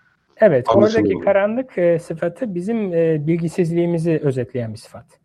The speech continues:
Speaker 2: Aa, süper. Bak bu güzel bir yaklaşım oldu hakikaten. Peki karanlık enerji ve karanlık madde aynı şey mi? Yani bir şekilde ay-, aynı sülalenin, e, şeyleri mi yani, elemanları mı?
Speaker 1: E, aslında bilmiyoruz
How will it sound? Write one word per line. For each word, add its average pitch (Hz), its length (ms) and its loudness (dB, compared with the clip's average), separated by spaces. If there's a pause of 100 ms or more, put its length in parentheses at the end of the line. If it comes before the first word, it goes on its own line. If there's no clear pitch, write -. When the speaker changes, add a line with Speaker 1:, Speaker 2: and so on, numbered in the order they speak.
(560)
Speaker 2:
Aa, 107 180 6
süper. 123 500 4 (100)
Bak - 120 0 (100)
bu 117 100 6
güzel 110 320 8
bir 98 60 6
yaklaşım 104 420 4
oldu 90 220 0
hakikaten. 120 460 2 (400)
Peki 185 340 8
karanlık 180 420 8
enerji 175 440 10
ve 165 100 8
karanlık 156 380 8
madde 151 240 6
aynı 143 280 8
şey 117 360 6
mi? 110 120 4
Yani 113 220 4
bir 117 60 0
şekilde 147 420 8
ay-, - 340 8 (300)
aynı 156 420 10
sülalenin, 143 1000 8
e, 113 600 2
şeyleri 107 440 4
mi 95 100 -2
yani, 95 260 0
elemanları 95 600 -2
mı? - 80 -12 (840)
Speaker 1:
E, 190 380 6
aslında 190 400 0
bilmiyoruz 120 560 -2